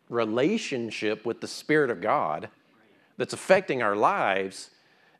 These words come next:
And it's not just some biological or physiological effect that's not really affecting our hearts. I think that's probably one of the biggest tragedies in the body of Christ, is those that believe that miracles can happen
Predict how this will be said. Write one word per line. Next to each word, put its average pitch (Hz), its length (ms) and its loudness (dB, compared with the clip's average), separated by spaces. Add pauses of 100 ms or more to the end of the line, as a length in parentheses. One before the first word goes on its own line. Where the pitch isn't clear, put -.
And 151 120 2
it's 151 140 -4
not 185 440 0
just 160 360 -2
some 151 360 0
biological 131 920 0
or 131 120 2
physiological 123 840 -2
effect 110 420 -4
that's 104 160 -10
not 113 220 -2
really 123 260 0
affecting 98 460 -6
our 73 100 -12
hearts. - 600 -10 (760)
I - 80 -2
think 175 240 -2
that's 180 180 2
probably 156 460 2
one 120 160 -2
of 104 80 -4
the 98 40 -6
biggest 110 340 -2
tragedies 98 720 -4 (300)
in 123 160 -2
the 113 80 -2
body 104 300 0
of 92 120 -6
Christ, 135 560 -4
is 101 260 -4
those 120 400 2
that 120 220 0
believe 175 500 0
that 147 100 0
miracles 113 480 0
can 98 140 -8
happen 92 440 -6